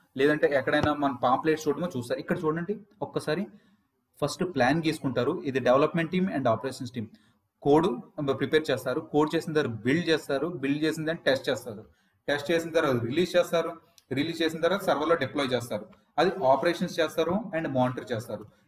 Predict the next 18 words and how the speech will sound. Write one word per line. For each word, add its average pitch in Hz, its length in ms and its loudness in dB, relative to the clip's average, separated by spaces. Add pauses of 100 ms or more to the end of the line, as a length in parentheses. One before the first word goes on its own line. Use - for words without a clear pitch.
ఏమైనా 170 280 2
ఇష్యూస్ 165 380 -2
ఉంటే 147 480 -2
మళ్ళా 160 200 2
నెక్స్ట్ 139 460 -6
వన్ 151 240 0
వీక్ 175 200 -4
లోనే, 185 180 -2 (2250)
నెక్స్ట్ 151 300 -6
వన్ 160 140 0
వీక్ 160 220 -10
లోనే 170 180 -4
మళ్ళా 143 480 0 (280)
ప్లాన్, 143 480 2
కోడ్, 143 460 -4
టెస్ట్ 139 420 -6
మళ్ళా 147 240 0
అన్నమాట. 123 220 0